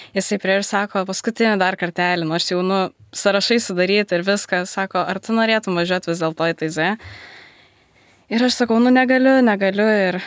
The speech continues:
eilinį kartą tą patį atsakiau ir viskas, ir aš išėjau. Ir aš autobuse namo, ir aš rašau Laurynui žinutę pro ašaras, kaip aš noriu važiuoti į Taizė. Ir aš nežinau, labai nenorėjau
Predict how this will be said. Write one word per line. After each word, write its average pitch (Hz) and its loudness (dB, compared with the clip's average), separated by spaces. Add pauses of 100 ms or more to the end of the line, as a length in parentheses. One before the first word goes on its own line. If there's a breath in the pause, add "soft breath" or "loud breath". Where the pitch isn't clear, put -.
(180 loud breath)
eilinį 196 0
kartą 196 -4
tą 175 -4
patį 185 -2
atsakiau 196 -4
ir 208 0
viskas, 202 -2
ir 185 0
aš 190 -2
išėjau. 175 -2 (500 loud breath)
Ir 185 -2
aš 196 -2
autobuse 190 -2
namo, 180 0
ir 220 0
aš 208 -2
rašau 220 0
Laurynui 185 -2
žinutę 190 -4
pro 175 -2
ašaras, 190 -2
kaip 190 -4
aš 185 -6
noriu 180 -2
važiuoti 175 -2
į - -20
Taizė. 175 0 (720 loud breath)
Ir 190 0
aš 190 -2
nežinau, 190 0 (480)
labai 208 2
nenorėjau 208 2